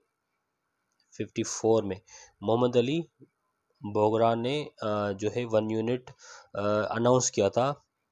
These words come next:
वन यूनिट अनाउंस किया था नाइनटीन फिफ्टी फ़ोर में नवंबर में। और अक्टूबर नाइनटीन फिफ्टी फ़ाइव में, अक्टूबर नाइनटीन फिफ्टी फ़ाइव में जो सि-, सिकंदर मिर्ज़ा थे, अ, गवर्नर जनरल थे पाकिस्तान के,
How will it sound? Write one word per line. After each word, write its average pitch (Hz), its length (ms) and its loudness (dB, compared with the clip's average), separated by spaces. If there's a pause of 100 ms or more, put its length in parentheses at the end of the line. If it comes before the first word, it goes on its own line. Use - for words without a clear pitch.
(200)
वन 104 140 0
यूनिट 110 180 -6
अनाउंस 110 300 0
किया 113 140 2
था 123 160 -2
नाइनटीन 120 460 -4
फिफ्टी - 420 -10
फ़ोर 104 340 -4
में 120 120 -6
नवंबर 101 340 -2
में। 95 200 -10 (400)
और 117 280 0
अक्टूबर 123 580 -2 (2250)
नाइनटीन 104 520 -2
फिफ्टी 104 320 -8
फ़ाइव 101 380 0
में, 151 200 0 (600)
अक्टूबर 107 320 -4
नाइनटीन 101 280 -2
फिफ्टी 104 240 -8
फ़ाइव 104 260 -2
में 127 220 -4
जो 113 140 -2
सि-, - 280 -8
सिकंदर 107 440 -4
मिर्ज़ा 104 380 -2
थे, 143 240 -2 (800)
अ, 101 320 -2 (180)
गवर्नर 110 360 2
जनरल 110 340 -2
थे 120 200 -6
पाकिस्तान 110 680 -4
के, 160 460 -4